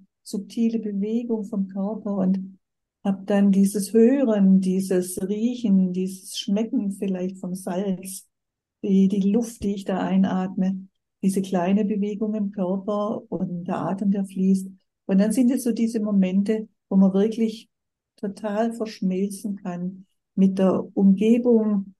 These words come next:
und mit sich. Da schaut man nicht auf die Uhr, da überlegt man nicht, was muss ich noch tun für morgen oder was war gestern, sondern da bin ich absolut zentriert bei mir in diesem Moment. Und genau das,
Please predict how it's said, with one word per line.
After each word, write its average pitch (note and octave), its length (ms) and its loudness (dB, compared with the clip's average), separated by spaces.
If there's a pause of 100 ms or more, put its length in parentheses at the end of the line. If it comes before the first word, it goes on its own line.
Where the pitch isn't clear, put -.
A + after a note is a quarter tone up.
(120)
und G3 240 8
mit F#3+ 160 8
sich. A#3 480 4
Da G3+ 100 4
schaut A#3+ 320 0
man G3+ 120 6
nicht G3 140 4
auf F#3+ 120 2
die E3+ 140 -2
Uhr, G3+ 360 0
da F#3+ 140 0
überlegt F3+ 440 -2
man F3+ 120 -4
nicht, F3+ 180 -6
was F3+ 180 -8
muss F3+ 160 -2
ich F#3+ 120 -2
noch F#3+ 200 0
tun C4 280 2
für A#3 160 0
morgen G3 640 2 (180)
oder G3 320 2
was E3+ 240 -4
war F3+ 140 -4
gestern, G3 760 0 (140)
sondern G3+ 320 2
da G3 80 2
bin G3 180 -2
ich G3+ 240 -2
absolut G3+ 720 -4 (380)
zentriert G#3 880 -2
bei F#3 160 -4
mir G3 460 2
in F#3+ 200 -4
diesem A#3 460 -2
Moment. F#3 580 -2 (300)
Und F#3+ 300 -2
genau F#3 680 -4 (280)
das, F3+ 500 -6